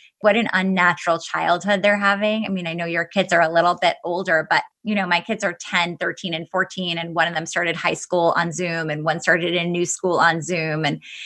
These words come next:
it's just a very unusual time. So I think it, that this period of time has posed certainly enormous challenges for all of us. But I also think that,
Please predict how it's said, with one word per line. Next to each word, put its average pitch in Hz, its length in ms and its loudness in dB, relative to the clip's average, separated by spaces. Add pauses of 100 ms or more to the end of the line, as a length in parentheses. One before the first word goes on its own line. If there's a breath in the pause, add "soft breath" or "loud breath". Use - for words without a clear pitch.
it's - 100 -12
just 196 140 -2
a 226 40 2
very 190 240 4
unusual 175 540 2
time. 170 380 2
So 170 300 2 (360 loud breath)
I 240 80 4
think 285 180 2
it, - 200 0
that 165 220 0
this 214 360 0
period 202 320 2
of 185 100 4
time 170 440 2
has 165 160 -4
posed 180 400 -2
certainly 185 560 -4 (100)
enormous 220 560 4
challenges 170 680 0
for 196 280 0
all 175 280 4
of 170 140 -2
us. - 460 -4 (300 loud breath)
But 233 200 2
I 202 160 2
also 196 480 2
think 180 480 -2
that, 170 320 2